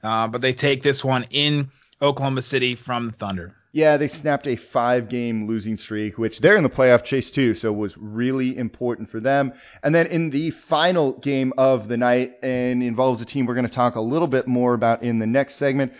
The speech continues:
Speaker 2: Houston Rockets beat the Boston Celtics one sixteen, one oh five.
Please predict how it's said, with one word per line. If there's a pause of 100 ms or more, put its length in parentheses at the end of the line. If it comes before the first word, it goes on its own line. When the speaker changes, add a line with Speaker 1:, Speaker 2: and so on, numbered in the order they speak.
(160)
Speaker 2:
Houston
Rockets
beat
the
Boston
Celtics
one
sixteen,
one
oh
five.